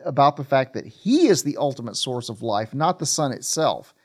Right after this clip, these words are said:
In fact, we read, you know, in Revelation, when the Lord comes back, it says the sun's gonna go dark and the moon is gonna turn to blood.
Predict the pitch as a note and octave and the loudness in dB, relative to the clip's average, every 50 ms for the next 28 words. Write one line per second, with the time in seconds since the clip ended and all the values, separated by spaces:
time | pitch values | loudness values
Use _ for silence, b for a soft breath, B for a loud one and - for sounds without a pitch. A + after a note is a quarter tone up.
0 | - C3+ C#3 C#3+ C#3 E3+ G3 G#3+ G#3 - D#3 E3+ F3 D#3 B2+ C3+ E3+ B3+ D4 B3 | -4 -2 -2 0 2 4 4 4 2 2 0 0 0 0 2 2 2 2 2 2
1 | F3 E3+ E3+ E3+ D#3 D#3 - A2+ C3+ D3+ D3+ D#3 D3 C3+ C3 D#3+ F3+ E3 D#3 C#3+ | 0 0 -2 -2 -4 -8 -10 -8 -6 -2 0 0 0 2 4 2 4 4 4 4
2 | C#3 - - D#4 D4 - - C3 B2+ C3+ C3+ C3+ C3 B2+ B2+ C3 D3+ E3+ E3+ - | 4 4 4 4 0 -2 -4 -6 -4 -4 -2 -2 -2 -2 0 0 2 0 0 0
3 | - F3 D#3+ D3+ C3 G#2+ G#2+ C#3+ D3+ G3+ C4+ A#3+ - A#2+ - - D#3 D3 A2+ B2+ | -2 -4 -2 -2 -2 0 2 4 4 4 2 -2 -4 -6 -4 -2 -2 -2 -2 -4
4 | A#2+ - - D#3+ E3 E3+ E3 D3 D#3 E3 D#3 D3 C3 C#3+ C3 A#2+ B2 C#3 C3 C3 | -4 -2 0 0 0 0 -2 -2 -2 -2 -2 -2 -2 -4 -4 -2 2 4 4 6
5 | C#3+ E3 F3+ F#3 - C3+ A#2+ A#2+ B2+ C3+ C#3+ E3 E3 D3 - - D3+ C3+ A#2 - | 4 4 2 -2 -6 -6 -6 -4 -4 -4 -4 -4 -4 -4 -4 -4 -6 -6 -6 -6
6 | - D3+ D3+ D3 C3+ B2+ A2+ A#2+ B2+ C3 C3 C#3 D3+ F3 F#3 E3+ | -6 -6 -4 -2 -4 -4 -2 0 2 6 6 8 6 6 4 0